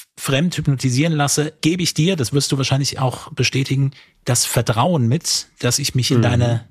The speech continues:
Speaker 1: Hände, in deine Stimme begebe, in die Situation mitbegebe. Und vielleicht nochmal so dieser Unterschied, die meisten kennen wahrscheinlich die Show-Hypnose, haben schon mal irgendein
Speaker 2: Mhm.
Speaker 1: YouTube-Video, irgendetwas in die Richtung gesehen, auch f-, vielleicht schon, waren auch schon bei dir in der Show.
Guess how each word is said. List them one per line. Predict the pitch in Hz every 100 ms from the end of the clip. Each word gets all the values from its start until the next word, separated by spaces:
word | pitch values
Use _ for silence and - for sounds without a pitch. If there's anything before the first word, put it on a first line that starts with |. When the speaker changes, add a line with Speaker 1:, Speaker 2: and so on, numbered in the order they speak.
| _ -
Speaker 1:
Hände, | - 131 143 151 160 _
in | - 127
deine | 117 117
Stimme | - 147 160
begebe, | 147 135 135 156
in | 139
die | 127
Situation | 123 117 120 - 127
mitbegebe. | 143 139 143 131 151 165 - _ _
Und | 151 147 - -
vielleicht | - 147 131 170
nochmal | 160 151
so | 135
dieser | 135 123
Unterschied, | 143 170 156 160 156 - -
die | 120
meisten | 117 170 - 156
kennen | - 160 175
wahrscheinlich | 135 120 131 117
die | 110
Show-Hypnose, | - - 135 175 175 160 160 165 175 214 -
haben | 123 135
schon | 139 123
mal | 113
irgendein | 170 165 139 101
Speaker 2:
Mhm. |
Speaker 1:
YouTube-Video, | 92 131 131 135 131 131
irgendetwas | 139 185 185 156 135 143 135
in |
die | 131
Richtung | 127 - 123
gesehen, | 117 117
auch | 127 123
f-, | - - - - _
vielleicht | - 123 127 -
schon, | 131 123 110
waren | 123 127
auch | -
schon | 143 127
bei | 113
dir | 127
in | 160
der | 143
Show. | - 147 185